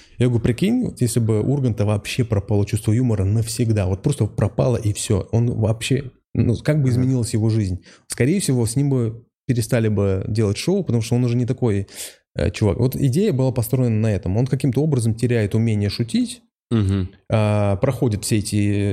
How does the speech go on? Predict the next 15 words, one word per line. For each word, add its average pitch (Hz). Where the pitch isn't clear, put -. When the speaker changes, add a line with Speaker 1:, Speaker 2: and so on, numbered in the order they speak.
Speaker 1:
э, -
испытания, 131
приз-, 110
при-, -
при-, 113
принятие 113
себя 139
и 123
так 110
далее, 135
и -
в -
конце 104
опять -
получает. 90